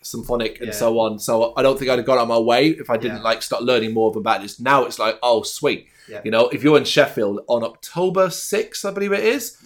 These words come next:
Speaker 2: Yeah.
Speaker 1: get to Iona Fest.
Speaker 2: Ionia Fest
Speaker 1: Ionia
Speaker 2: two.
Speaker 1: Fest two. It's also their album launch as well. Um, the ten bands on the lineup, including Ionia. Um, it's, it's fantastic, and I swear it's like ten. Is it ten pound? Mega
Speaker 2: Yeah, it's not,
Speaker 1: fucking
Speaker 2: it,
Speaker 1: cheap.
Speaker 2: it, it's, it's a,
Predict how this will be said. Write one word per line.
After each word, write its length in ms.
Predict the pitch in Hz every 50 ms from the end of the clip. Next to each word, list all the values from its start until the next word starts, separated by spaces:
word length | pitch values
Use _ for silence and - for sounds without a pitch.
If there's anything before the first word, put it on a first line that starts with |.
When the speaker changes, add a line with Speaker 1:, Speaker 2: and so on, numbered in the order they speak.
| - - - - -
Speaker 2:
Yeah. 180 | - - -
Speaker 1:
get 320 | - 160 165 170 170 - -
to 360 | - 170 165 160 165 160 165 - _ _ _ _ _ -
Iona 300 | 127 139 143 139 127 113
Fest. 500 | - - - 107 92 - - - 113 113
Speaker 2:
Ionia 260 | 113 113 113 113 113 113
Fest 120 | - -
Speaker 1:
Ionia 520 | 123 123 135 139 147 151 147 143 143 131 113
Speaker 2:
two. 140 | 107 110 107
Speaker 1:
Fest 540 | 151 123 120 - - - - - _ _
two. 480 | - - 143 131 113 110 110 117 113 - _ _ _ _
It's 100 | _ -
also 240 | 156 160 151 151 160 156
their 160 | 143 - 143
album 300 | 147 147 131 131 127 123
launch 400 | 127 135 131 117 110 110 - -
as 140 | 113 98 110
well. 400 | 131 120 107 101 101 104 - -
Um, 300 | 113 110 113 113 110 113 110
the 80 | 117
ten 280 | 110 - 156 160 156 147
bands 240 | 147 139 139 131 127
on 60 | 127
the 80 | 127 120
lineup, 300 | 120 113 110 110 107 107
including 340 | 110 - - 131 127 120 117
Ionia. 540 | 98 113 113 117 117 113 110 107 104 101 - _ _ _ _ _
Um, 440 | - 110 110 110 110 107 107 104 104 - _ _ _ _ _ _ _ _ _ _ -
it's, 320 | 120 120 117 - - - - 131
it's 160 | 117 107 -
fantastic, 580 | 131 120 110 139 123 120 - 98 104 - -
and 80 | 131 127
I 40 | 127
swear 300 | 127 - - - 202 208
it's 120 | 165 - 139
like 100 | - -
ten. 220 | - - 156 147 143 -
Is 100 | 143 131
it 100 | - -
ten 180 | - 156 151 147
pound? 300 | - 175 185 185 165 143
Mega 160 | 160 123 117
Speaker 2:
Yeah, 60 | -
it's 100 | - -
not, 80 | 165 147
Speaker 1:
fucking 140 | - 120 117
Speaker 2:
it, 60 | 127
Speaker 1:
cheap. 380 | - - 180 165 113 - - 127
Speaker 2:
it, 100 | 127 - _ 139
it's, 200 | 143 143 - -
it's 220 | 139 139 143 -
a, 200 | 127 113 110 107